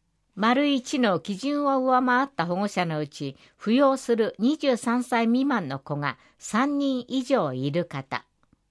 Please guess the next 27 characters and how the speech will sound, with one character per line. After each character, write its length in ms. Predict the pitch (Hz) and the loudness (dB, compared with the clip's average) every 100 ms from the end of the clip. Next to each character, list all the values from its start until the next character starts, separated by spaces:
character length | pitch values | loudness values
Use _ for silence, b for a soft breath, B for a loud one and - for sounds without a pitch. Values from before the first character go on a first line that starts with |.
| _ _ _ _ _ | _ _ _ _ _
な 280 | 202 214 190 | 0 2 2
お、 100 | 170 _ _ | -2 _ _
私 220 | - - 294 | -12 -2 2
立 280 | 302 - | 2 2
の 140 | 202 156 | -2 -2
高 240 | - 226 | 0 0
等 240 | 247 233 202 | 2 0 0
学 180 | 190 190 - | -2 -4 -4
校、 360 | 156 139 117 _ _ _ _ _ _ | -2 -2 -4 _ _ _ _ _ _
丸 320 | 190 220 269 | 2 2 2
一、 240 | 285 247 240 | -2 -4 -2
丸 260 | 226 226 | 0 0
二 160 | 240 226 | 0 0
と 160 | - 180 | -2 -2
も 160 | 208 | 0
に、 240 | 190 160 - _ _ _ - | -2 -6 -10 _ _ _ 0
高 180 | 277 | 2
等 220 | 294 285 269 | 4 2 4
学 240 | 262 262 | 2 2
校 220 | - 185 | 2 2
の 200 | 175 156 | 2 -2
通 240 | 151 247 285 | -2 -2 -2
信 260 | - 285 | -2 -2
制 260 | - 254 240 | 0 0 -2
課 220 | - 240 | -2 -4
程 300 | - 175 147 | -2 -2 -2
は、 240 | 127 127 | -2 -6